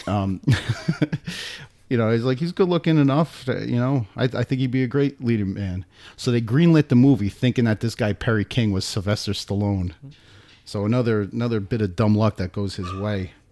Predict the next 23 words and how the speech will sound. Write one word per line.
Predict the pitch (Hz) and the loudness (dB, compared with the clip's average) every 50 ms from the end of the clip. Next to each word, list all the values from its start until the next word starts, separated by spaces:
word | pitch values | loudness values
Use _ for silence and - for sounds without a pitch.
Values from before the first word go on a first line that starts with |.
| _ _ - | _ _ -6
They | 113 107 104 104 104 101 104 104 107 - - - _ _ | -4 -2 -2 -4 -4 -6 -8 -10 -12 -14 -18 -20 _ _
initially | - 101 104 127 135 - - 127 120 113 | -4 -2 -2 -2 -2 -2 -2 -2 0 2
had | 101 113 110 101 | 2 2 2 2
a | 92 | 0
two | - - - | 0 2 4
million | 123 117 113 113 113 107 | 6 6 8 8 6 6
dollar | 101 110 101 98 95 87 | 6 6 6 6 4 4
budget, | 85 107 98 95 82 - 90 87 85 - _ _ | 2 2 0 0 0 -2 -6 -8 -8 -10 _ _
but, | - 87 87 - - _ - - - | -8 -8 -8 -8 -10 _ -20 -14 -10
uh, | 90 92 92 92 | -8 -6 -6 -6
they | 85 90 82 | -6 -8 -10
cut | - - - 135 127 | -10 -6 -2 0 0
it | 113 107 107 - _ _ | 0 0 -4 -6 _ _
pretty | - - 117 107 | -6 -4 -2 -2
much | 107 101 - - | -2 -2 -4 -6
in | 95 85 | -8 -6
half | - 104 98 95 - - | -6 -4 -4 -6 -6 -8
to | - | -10
just, | 87 90 101 95 - - - _ _ _ _ | -8 -6 -6 -8 -8 -12 -16 _ _ _ _
just | - 113 104 - - - _ | -8 -8 -8 -8 -10 -12 _
under | - 110 101 101 | -4 -4 -2 -2
one | 95 101 107 101 101 | -2 0 0 2 2
million. | 98 98 101 107 110 120 120 120 | 2 2 0 0 0 0 0 -2